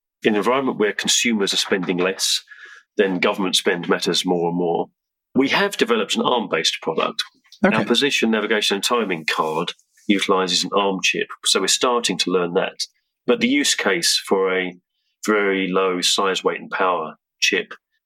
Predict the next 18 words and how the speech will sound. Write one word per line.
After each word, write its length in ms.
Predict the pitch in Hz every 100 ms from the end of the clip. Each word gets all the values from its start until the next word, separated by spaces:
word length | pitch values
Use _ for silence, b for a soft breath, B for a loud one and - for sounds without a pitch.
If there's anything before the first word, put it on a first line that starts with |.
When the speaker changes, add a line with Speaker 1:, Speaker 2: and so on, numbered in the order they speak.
| _
Speaker 1:
is 220 | - 113 -
very 320 | 131 123 110
different 480 | - 120 - 87 -
to 60 | 87
the 80 |
use 220 | 90 92 -
case 340 | 95 90 87
for 380 | - 92 87 85
maximum 560 | 104 107 - - 95 85
processing 520 | - 90 - - 82
capability, 760 | - 82 76 85 82 - 98 - _ _ _
which 240 | 101 98 101
is 100 | 104
often 440 | 104 - 87 85
what 200 | 87 92
our 100 | 92
customers 440 | - 156 - - -
want. 160 | -